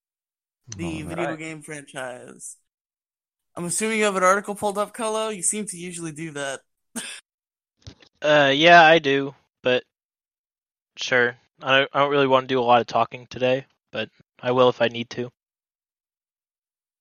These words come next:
Speaker 1: You can, like, paste shit in a
Speaker 3: All right. Grand Theft Auto is an action-adventure video game series created by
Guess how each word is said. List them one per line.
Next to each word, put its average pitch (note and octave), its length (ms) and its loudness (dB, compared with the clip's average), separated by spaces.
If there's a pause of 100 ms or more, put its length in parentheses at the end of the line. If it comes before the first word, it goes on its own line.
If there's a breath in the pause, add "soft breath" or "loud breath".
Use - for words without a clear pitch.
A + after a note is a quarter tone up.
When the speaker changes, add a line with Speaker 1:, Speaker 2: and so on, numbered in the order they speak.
(800)
Speaker 1:
You F3+ 120 -10
can, G#3+ 140 -12
like, F#3 340 -10
paste E3+ 400 -12
shit D3 340 -12
in C#3+ 80 -18
a C#3 60 -18 (2000)
Speaker 3:
All C#3+ 80 4
right. C#3 300 8 (500)
Grand F3+ 320 6
Theft F3+ 260 6
Auto D3+ 360 4
is C3 180 -6
an B2 100 -8
action-adventure C#3 840 0
video B2+ 320 -2
game A2+ 200 -2
series A2 460 -6
created A#2+ 420 2
by A2+ 460 2